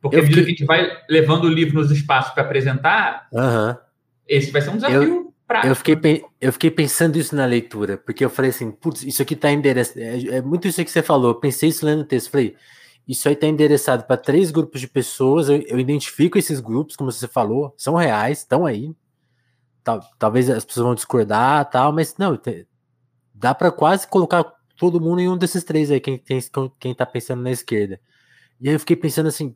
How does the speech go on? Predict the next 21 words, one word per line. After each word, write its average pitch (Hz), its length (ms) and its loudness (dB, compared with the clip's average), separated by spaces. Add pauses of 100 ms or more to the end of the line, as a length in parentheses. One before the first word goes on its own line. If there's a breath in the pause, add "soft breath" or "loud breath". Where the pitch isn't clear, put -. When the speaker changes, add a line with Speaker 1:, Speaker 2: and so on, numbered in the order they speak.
(140)
Speaker 2:
"Putz, - 460 -6 (680)
alguns 135 460 0
grupos 139 260 2
não 147 160 2
vão 175 200 -2
ver 135 120 2
a 120 40 4
nossa 110 200 -2
conversa 104 480 -4
hoje." 92 340 -12 (1080)
Porque 101 300 -4
eu 113 40 4
acho 117 140 -2
que - 80 -10
o - 20 -10
tele-, 123 340 2
o 120 100 -8
telefonemas 120 600 -2
não 160 140 -4
chega 156 400 0
nele, 92 420 -8